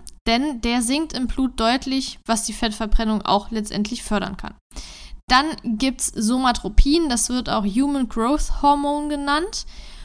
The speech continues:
und ist ein Wachstumshormon. Und der Spiegel von diesem Wachstumshormon kann drastisch ansteigen. Und ein höherer Spiegel dieses Hormons erleichtert die Fettverbrennung und den Muskelaufbau.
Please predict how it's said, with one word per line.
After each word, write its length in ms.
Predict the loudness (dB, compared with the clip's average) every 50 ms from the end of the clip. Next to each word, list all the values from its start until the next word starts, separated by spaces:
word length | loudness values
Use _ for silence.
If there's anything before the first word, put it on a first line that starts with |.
| -18 -8 -2
und 240 | 0 2 2 2 0 -2 -8 -8 -4
ist 220 | -4 -4 -2 0
ein 260 | 2 2 2 2 2
Wachstumshormon. 960 | 2 0 0 0 -2 -2 -2 -2 -2 -2 -2 -2 -2 -2 0 0 0 0 -2 -2 -6 -10 -18 -20 -18 -16 -14 -14 -16 -14 -10 -8 -8 -8 -8 -10 -8 -2
Und 140 | 0 2 4
der 100 | 4 2
Spiegel 320 | 2 4 6 6 8 8 6
von 160 | 4 2 0
diesem 240 | 2 2 2 2 4
Wachstumshormon 920 | 2 2 2 0 -4 -2 -2 -2 -2 -2 -2 -2 -2 0 -2 -2 -2 -2
kann 280 | -4 -4 -2 -2 -2 -2
drastisch 560 | -2 0 0 0 0 0 -2 -4 -4 -6 -6 0
ansteigen. 800 | 2 4 4 4 4 2 0 0 0 0 -2 -2 -4 -6 -8 -8 -10 -14 -16 -18 -20 -20 -18 -18 -16 -2 2
Und 260 | 4 4 4 4 0 -2 0
ein 320 | 0 2 4 4 4 6
höherer 320 | 6 6 6 6 6 4
Spiegel 600 | 2 2 0 2 2 2 2 2 0 0 -2 -2
dieses 460 | -2 2 2 2 4 4 2 0 0 0
Hormons 520 | 0 0 0 0 0 0 0 -2 -4 -4
erleichtert 880 | -2 -2 0 2 2 2 2 2 0 -2 0 -2 -2 -2 -4 -8 -8 -6
die 80 | -6 0
Fettverbrennung 880 | 2 4 2 2 2 0 0 2 2 2 2 0 0 0 -2 -2 -4 -8 -12 -20 _ _ -2
und 140 | 0 2 2
den 120 | 2 2
Muskelaufbau. 800 | 2 0 0 -2 -4 -6 -4 -2 -2 -2 -2 -2 -6 -10 -10 -10